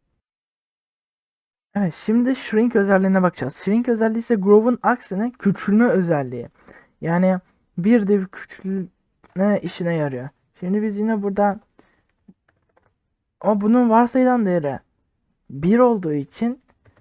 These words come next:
biz burada shrink sıfır verelim tüm box'lara ve hepsi shrink sıfır olsun.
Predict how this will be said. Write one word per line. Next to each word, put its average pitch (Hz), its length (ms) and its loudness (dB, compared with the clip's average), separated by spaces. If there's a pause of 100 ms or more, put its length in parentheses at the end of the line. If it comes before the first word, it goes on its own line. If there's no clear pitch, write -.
(520)
biz 214 180 -4
burada 247 200 0
shrink 233 340 -4
sıfır 240 320 -6
verelim 170 320 2
tüm 165 240 -4
box'lara 156 480 -4
ve 220 300 -4 (100)
hepsi 220 340 -6
shrink 208 320 -4
sıfır 202 260 -6
olsun. 165 400 -6